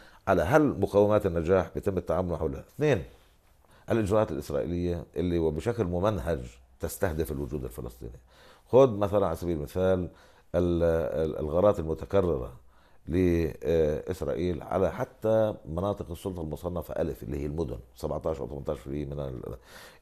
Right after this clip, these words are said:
ليش ال-، ال-، القبول بذلك والتسليم به كقدر، آه،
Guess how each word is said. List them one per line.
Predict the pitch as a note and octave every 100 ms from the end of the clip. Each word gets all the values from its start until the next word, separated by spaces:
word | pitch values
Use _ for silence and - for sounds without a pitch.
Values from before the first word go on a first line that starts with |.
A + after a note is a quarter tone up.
| -
ليش | - G#2 D#3+ D#3+ D#3 -
ال-، | F#2 C#2 D2
ال-، | F2 E2+
القبول | E2+ - G2 A2 G#2 E2
بذلك | A1+ F2 F#2+ E2+ -
والتسليم | E2 F2 E2+ F2+ F#2+
به | E2 D#2+ D#2
كقدر، | C#2 - G2+ G2 E2+ - - - -
آه، | E2+ E2 D#2+ D2+